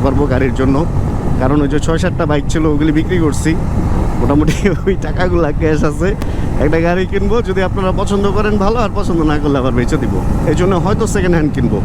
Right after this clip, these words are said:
নতুন গাড়ি কিনলে ঝামেলা আছে, নতুন গাড়ি কিনলে অনেক টাকা লস করতে হবে। আর সেকেন্ড হ্যান্ড বাইক বা গাড়ি এগুলা কিনলে সুবিধা আছে, যদিও এই বাইকটা আমি নতুন নিছি, but তারপরেও। ও, আজকে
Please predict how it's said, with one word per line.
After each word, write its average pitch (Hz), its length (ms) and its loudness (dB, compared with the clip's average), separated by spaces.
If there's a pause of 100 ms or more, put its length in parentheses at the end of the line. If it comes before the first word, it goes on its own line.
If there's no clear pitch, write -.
(420)
নতুন 196 200 0
গাড়ি 196 180 0
কিনলে 190 280 0
ঝামেলা 170 300 0
আছে, 123 240 -2 (180)
নতুন 170 200 0
গাড়ি 170 180 0
কিনলে 170 220 0
অনেক 196 340 0
টাকা 175 180 0
লস 156 260 0
করতে - 240 0
হবে। 113 260 0 (500)
আর 127 40 2
সেকেন্ড 190 320 0
হ্যান্ড 196 340 0
বাইক 175 280 0
বা 185 120 0
গাড়ি 180 280 0
এগুলা 175 260 0
কিনলে 175 280 0
সুবিধা 156 320 0
আছে, - 480 0
যদিও 170 160 2
এই 170 100 2
বাইকটা 151 300 0
আমি 143 120 2
নতুন 156 300 0
নিছি, 131 260 0 (720)
but 139 160 2
তারপরেও। 143 360 0 (180)
ও, 262 320 0 (320)
আজকে 214 220 0